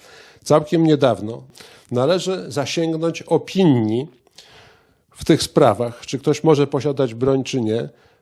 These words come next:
w Ośrodku Monitorowania Zachowań Rasistowskich i Ksenofobicznych oraz Stowarzyszenie Nigdy Więcej w Warszawie.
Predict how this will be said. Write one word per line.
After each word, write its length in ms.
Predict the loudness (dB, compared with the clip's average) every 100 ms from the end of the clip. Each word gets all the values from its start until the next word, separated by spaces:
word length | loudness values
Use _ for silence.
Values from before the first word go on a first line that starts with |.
| -4
w 60 | -2
Ośrodku 520 | 0 0 0 0 2
Monitorowania 840 | 4 2 2 2 2 0 0 -2
Zachowań 540 | -4 -4 -2 -2 0 0
Rasistowskich 920 | 0 -2 -4 -2 -2 -4 -16 -16 -16
i 60 |
Ksenofobicznych 1080 | -10 -6 -4 -2 -4 -4 -10 -8 -10 -10 -14 _ _ -2
oraz 280 | 0 2 0
Stowarzyszenie 760 | -2 0 0 0 -2 0 0
Nigdy 320 | -2 -4 -6
Więcej 540 | -2 -4 -4 -6 -6 -8
w 60 | -4
Warszawie. 640 | -2 -2 -2 -2 -4